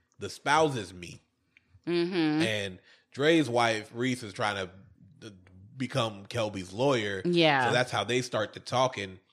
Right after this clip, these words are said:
Speaker 1: And then he was like, "Oh, they, you know, they've always been close, huh? How is
Speaker 2: Oh,
Speaker 1: that?"
Speaker 2: he's like, "Yeah, yeah. How is it? How do you, how do you handle them being so close?"
Speaker 1: And what did she say?
Speaker 2: She was basically saying that it is hard, but it's cool, I guess.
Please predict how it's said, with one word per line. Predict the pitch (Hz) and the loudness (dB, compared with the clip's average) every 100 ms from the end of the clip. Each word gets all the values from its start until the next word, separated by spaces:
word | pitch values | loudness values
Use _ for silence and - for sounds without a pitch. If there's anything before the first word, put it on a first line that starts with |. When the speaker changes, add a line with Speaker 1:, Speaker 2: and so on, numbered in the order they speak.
| _ _ | _ _
Speaker 1:
And | 104 101 | -10 -8
then | |
he | 104 | -8
was | 107 | -8
like, | 101 95 87 _ _ - | -6 -6 -6 _ _ -4
"Oh, | 151 | 0
they, | 123 110 | 0 0
you | 113 135 | 0 0
know, | 135 117 | 0 2
they've | 123 | 2
always | 131 127 120 | 2 0 -2
been | 117 120 113 | -4 -8 -4
close, | 143 139 110 | -2 -2 -2
huh? | 120 123 123 - _ _ - | -4 -4 -6 -10 _ _ -18
How | - 131 143 | -6 0 2
is | 160 | 6
Speaker 2:
Oh, | 196 | 8
Speaker 1:
that?" | 226 | 10
Speaker 2:
he's | 269 | 10
like, | 254 226 | 6 8
"Yeah, | 233 226 202 190 | 8 10 12 10
yeah. | 196 196 190 | 8 8 10
How | 208 208 | 12 12
is | 220 202 | 10 4
it? | 185 | 4
How | 202 | 6
do | 208 | 6
you, | 220 220 214 | 2 -4 -4
how | 208 202 214 | 2 6 6
do | 214 | 6
you | 220 214 | -4 -2
handle | 208 196 196 | 4 4 4
them | 170 165 170 | 0 0 2
being | 165 156 | 0 0
so | 156 151 | -2 -2
close?" | - 139 120 143 - - _ _ _ _ - | 0 0 0 -8 -16 -20 _ _ _ _ -2
Speaker 1:
And | 120 | 6
what | 160 | 6
did | |
she | 170 269 | 6 -2
say? | 311 320 311 | -2 -4 -4
Speaker 2:
She | 139 - 233 294 | -4 -2 0 2
was | 302 247 | 2 4
basically | 226 220 226 | 2 2 -4
saying | 220 214 202 | -4 -2 2
that | 185 | 2
it | 202 185 | 2 0
is | 190 196 | 0 -2
hard, | - 160 147 156 165 180 _ _ _ _ 156 | 0 4 6 4 2 -8 _ _ _ _ 0
but | 165 165 160 151 143 120 - | 4 6 6 6 4 0 -4
it's | - 147 110 | -4 -4 -4
cool, | - - 151 147 165 165 - - | -10 -4 -2 0 -2 -6 -10 -2
I | 151 | -2
guess. | 160 156 156 139 | 0 -2 0 -2